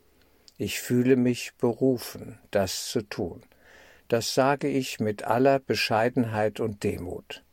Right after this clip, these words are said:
Es ist eine Gabe, eine Aufgabe, auch damit verbunden, das Talent, was man hat, in den Dienst zu stellen am anderen. Ich habe einen Bezug zum Menschen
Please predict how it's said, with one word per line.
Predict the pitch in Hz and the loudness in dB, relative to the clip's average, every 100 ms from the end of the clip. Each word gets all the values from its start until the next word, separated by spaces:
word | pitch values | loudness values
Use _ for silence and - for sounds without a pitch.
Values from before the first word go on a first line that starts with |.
| _ _ _ _ _ _ | _ _ _ _ _ _
Es | - 104 | -8 -6
ist | 151 143 - - | -4 -4 -4 -6
eine | - 107 110 110 | -4 -2 -2 -2
Gabe, | - 107 90 85 101 - - - | 0 0 0 -4 -10 -12 -20 -12
eine | - 107 107 113 | -6 -2 -2 2
Aufgabe, | 113 123 - - 113 104 117 156 156 | 2 2 -2 -2 0 2 0 -2 -2
auch | 127 131 - | 0 -2 -2
damit | - 104 107 101 | -2 -2 -2 -8
verbunden, | - 95 107 117 120 123 127 - - - - - | -8 -6 -2 -2 0 0 -2 -6 -18 -20 -20 -6
das | 110 107 - | -4 -2 -4
Talent, | 123 113 110 113 143 - - - - | -2 0 2 2 2 0 -10 -12 -8
was | - 104 - | 0 0 0
man | 104 95 87 | -2 -2 -2
hat, | 98 127 - - - | 0 0 -2 -18 -12
in | - 123 | -4 -2
den | 117 120 107 | 0 -2 -4
Dienst | 120 120 120 - - | -4 -2 -2 -4 -4
zu | 123 | -4
stellen | - - 113 113 113 | -4 2 2 2 -2
am | 113 120 | -4 -4
anderen. | 120 92 85 - - _ _ _ _ _ - _ _ _ _ _ | -4 -4 -8 -12 -16 _ _ _ _ _ -20 _ _ _ _ _
Ich | - 104 | -10 -2
habe | 131 135 131 | 2 4 4
einen | 117 120 | 4 0
Bezug | 107 101 - - 180 - - - | -2 -2 -2 0 -2 -2 -8 -8
zum | - - 131 | -2 2 4
Menschen | 117 101 90 - - | 2 0 -2 -6 -8